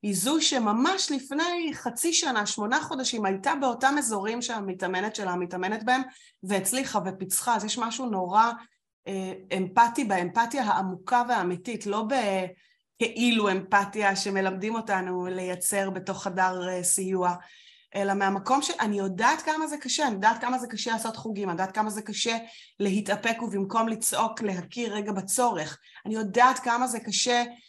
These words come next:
אה, לתקשר צורך ולא לבטא האשמה הכוללת.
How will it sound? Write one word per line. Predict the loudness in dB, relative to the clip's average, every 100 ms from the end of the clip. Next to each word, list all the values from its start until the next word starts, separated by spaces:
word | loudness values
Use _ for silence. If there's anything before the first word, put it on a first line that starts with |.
| _ -6
אה, | -2 2
לתקשר | 2 2 -2 0 2 2
צורך | 2 4 4 2 -6
ולא | -4 0 0
לבטא | 0 -2 -4 -2
האשמה | 4 6 6 2 2 2 2
הכוללת. | 2 -2 2 2 2 -2